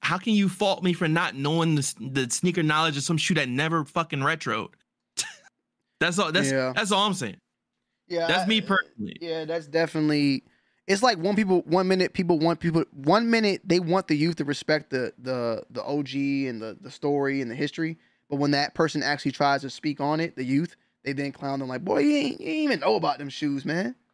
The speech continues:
Speaker 2: So, like, what do you
Speaker 1: And that's
Speaker 2: want?
Speaker 1: why I gotta
Speaker 2: Do you want them to respect
Speaker 1: Okay.
Speaker 2: it or not? Do you want them to look into it or not?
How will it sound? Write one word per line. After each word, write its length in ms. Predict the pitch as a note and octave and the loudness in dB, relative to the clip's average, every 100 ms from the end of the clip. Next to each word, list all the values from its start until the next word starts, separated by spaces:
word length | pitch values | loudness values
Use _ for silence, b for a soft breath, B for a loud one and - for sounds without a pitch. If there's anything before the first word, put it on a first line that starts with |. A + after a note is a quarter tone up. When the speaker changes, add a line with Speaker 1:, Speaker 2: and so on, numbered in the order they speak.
| _ _ _ - | _ _ _ -2
Speaker 2:
So, 60 | |
like, 160 | A3 F#3+ | 0 2
what 120 | G#3 | 2
do 60 | B3 | 2
you 40 | |
Speaker 1:
And 60 | A#3 | 4
that's 140 | A#3 | 2
Speaker 2:
want? 100 | F#3 | 2
Speaker 1:
why 60 | F3 | 0
I 20 | |
gotta 100 | C#3+ - _ - | -2 -4 _ -2
Speaker 2:
Do 80 | G3 | 2
you 80 | G#3+ | 4
want 200 | A3 B3 | 4 4
them 120 | A#3 | 4
to 60 | A3 | 4
respect 380 | G3+ - B3 | 2 4 4
Speaker 1:
Okay. 80 | A3 | 4
Speaker 2:
it 60 | A#3 | 4
or 60 | |
not? 320 | G3+ D4 F3 D3 | 4 4 2 2
Do 60 | |
you 80 | F3+ | 2
want 220 | F#3 A3 | 4 2
them 120 | G#3+ G3 | 2 2
to 80 | |
look 280 | F#3 F#3 A3+ | 2 2 2
into 300 | A3 - B3+ | 0 2 2
it 80 | B3+ | 4
or 80 | F3 | 2
not? 340 | F#3 D4+ G#3 | 4 2 0